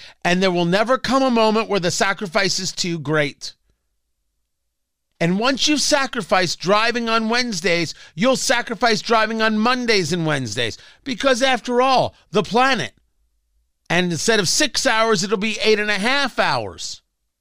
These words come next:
But that'll only be on Tuesdays, and then it'll be four hours on Thursdays. You know, 'cause they're giving you a break. But luckily for you, you get an extra ration of chocolate in this week's package.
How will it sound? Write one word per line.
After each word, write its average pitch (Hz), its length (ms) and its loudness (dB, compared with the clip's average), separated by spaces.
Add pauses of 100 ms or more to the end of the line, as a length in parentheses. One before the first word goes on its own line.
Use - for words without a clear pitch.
(420)
But 185 100 -6
that'll 277 220 2
only 262 160 2
be 226 180 -2
on 214 200 0
Tuesdays, 175 680 -2
and 185 140 -4
then 208 80 0
it'll 208 140 0
be 185 160 -4
four 208 340 -2
hours 170 380 0
on 147 140 -4
Thursdays. 135 840 -4 (480)
You 240 160 -2
know, 156 320 0 (340)
'cause 202 160 -6
they're 208 100 0
giving 214 300 -2
you 185 140 0
a 170 40 0
break. 151 460 -2 (340)
But 247 380 0 (220)
luckily 185 460 0
for 208 120 -4
you, 254 400 2 (180)
you 147 140 -8
get 180 160 0
an 180 80 -2
extra 185 320 -2
ration 208 420 0
of 226 120 -8
chocolate 240 500 0
in 190 80 -2
this 202 220 0
week's 233 200 -4
package. 240 640 -4